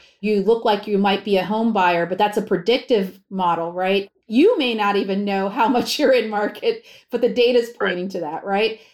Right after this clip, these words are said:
Speaker 1: And so building experiences that are very proactive and starting to think about the needs that people have before they really signal that need explicitly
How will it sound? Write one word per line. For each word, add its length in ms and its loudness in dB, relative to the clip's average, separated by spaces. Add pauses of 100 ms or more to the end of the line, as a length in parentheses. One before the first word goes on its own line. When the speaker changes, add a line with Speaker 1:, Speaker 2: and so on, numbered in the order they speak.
(160)
Speaker 1:
And 160 2
so 340 2
building 480 2
experiences 1040 -2
that 160 2
are 160 2
very 320 2
proactive 880 -2
and 300 -2
starting 460 0
to 360 0 (420)
think 220 4
about 640 2 (160)
the 140 2
needs 540 2 (340)
that 200 0
people 320 0
have 560 2 (120)
before 440 2
they 240 2
really 580 0 (100)
signal 460 2
that 220 2
need 240 4
explicitly 920 -2